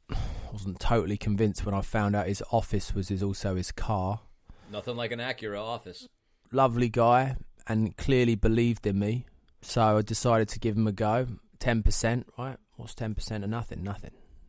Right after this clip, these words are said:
Speaker 1: So if he gets me a contract, I'm thinking ten percent of a million dollars,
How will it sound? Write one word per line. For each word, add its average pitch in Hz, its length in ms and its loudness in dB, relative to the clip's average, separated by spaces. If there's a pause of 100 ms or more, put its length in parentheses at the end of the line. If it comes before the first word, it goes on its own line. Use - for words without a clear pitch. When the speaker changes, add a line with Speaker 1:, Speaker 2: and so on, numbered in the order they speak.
(160)
Speaker 1:
So - 180 -8
if 95 140 -6
he 98 80 -6
gets - 240 -4
me 104 140 0
a 92 60 -4
contract, - 640 -2 (520)
I'm 107 120 -6
thinking 92 540 -8 (1120)
ten 107 160 -4
percent 107 200 -4
of 101 60 -6
a - 20 -4
million 104 280 0
dollars, 104 640 -4